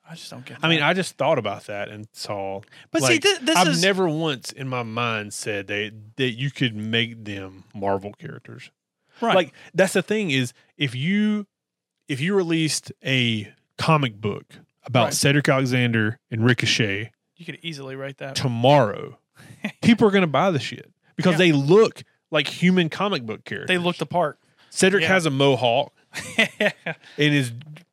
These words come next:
Speaker 2: jacked to the gills. They're not
Speaker 1: Yeah.
Speaker 2: the biggest. They fly around.
Speaker 1: Yeah.
Speaker 2: They hit hard.
Speaker 1: Yeah.
Speaker 2: They can do all this crazy shit. I mean, why? Like, how? I'm gonna send that in to W W E.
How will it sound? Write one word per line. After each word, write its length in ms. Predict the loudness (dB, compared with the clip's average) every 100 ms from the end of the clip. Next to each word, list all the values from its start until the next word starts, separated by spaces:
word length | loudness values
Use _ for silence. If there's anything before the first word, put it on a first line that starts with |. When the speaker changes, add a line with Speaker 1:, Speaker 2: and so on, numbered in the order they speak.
| _ -2
Speaker 2:
jacked 380 | 2 2 0 -4
to 80 | -4
the 180 | -2 -4 -10 -16 -6
gills. 360 | -2 0 0
They're 100 | 0
not 160 | 2 0
Speaker 1:
Yeah. 40 | 0
Speaker 2:
the 40 |
biggest. 440 | 2 2 2 0 0
They 80 |
fly 400 | -2 2 2 4
around. 480 | 4 4 4 2 -2 -4
Speaker 1:
Yeah. 120 | -2
Speaker 2:
They 60 | 0 4
hit 140 | 2
hard. 540 | 4 2 2 2 -2 -8 _
Speaker 1:
Yeah. 280 | -2 -2 -2 _ -4
Speaker 2:
They 400 | 2 2 2 0
can 180 | -2
do 140 | 0 2
all 160 | 2
this 140 | 2 -4
crazy 360 | -4 -2 -2
shit. 320 | -4 -6 -8 -10 -20 _
I 40 | -4
mean, 300 | -2 -2 0
why? 260 | 0 2
Like, 300 | 0 0 -2 -6 _ _ _ _ _ _ _ _ _ _ _
how? 280 | 0 4 4
I'm 200 | 4 4
gonna 120 | 2
send 240 | 2 2 4
that 120 | 2
in 240 | 0 -2
to 100 | -2
W 180 | -2 0
W 180 | -2 -4
E. 160 | -6